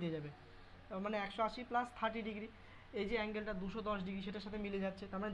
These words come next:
দুটোই যেহেতু ঋণাত্মক রয়েছে, নেগেটিভ রয়েছে, তাহলে আমরা বলবো theta equals to কত হবে? দুশো দশ ডিগ্রি হবে। আর রেজাল্ট্যান্ট ভেক্টরটা, ভেক্টরটা এক্স অ্যাক্সিসের সঙ্গে কত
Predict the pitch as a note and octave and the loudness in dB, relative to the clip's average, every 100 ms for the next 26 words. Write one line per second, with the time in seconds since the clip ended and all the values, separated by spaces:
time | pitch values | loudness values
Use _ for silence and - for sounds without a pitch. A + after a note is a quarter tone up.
0 | F3 F#3 B3+ A#3 B3 B3+ G3+ G#3 G3+ A3 | 2 4 4 6 2 2 0 0 0 0
1 | G#3 A3 G#3 F3+ F#3 A3 A3+ G#3 F#3+ G3 | 2 4 4 0 0 0 0 0 0 -2
2 | - - - F#3 G3 G3+ G#3 F3+ F3+ A3 | -4 -6 2 4 6 6 4 4 4 4
3 | A3+ E3+ F#3 F#3 G3 F#3+ A3 G3 G3 A3+ | 2 0 2 2 0 0 0 0 2 2
4 | G3 - - - - D#3 E3 - F#3 E3 | 2 -2 -8 -12 -6 -2 0 2 2 2
5 | D3 D3 D3+ C#3 C#3+ - - F3 F#3 F#3 | 2 -2 -2 -2 -4 -8 -2 2 4 4
6 | F3+ A3 A#3+ B3+ A3 G#3+ G3 F3 G#3 F#3+ | 6 6 6 2 0 0 0 2 2 2
7 | - - - - G3+ G3+ A3+ - F#3+ - | 0 -2 -4 2 2 4 2 0 -2 -4
8 | - G3 G#3+ B3 A#3+ A#3+ A3+ - A3 A3 | -2 0 0 -2 -4 -4 -6 -2 -2 0
9 | G3+ | -2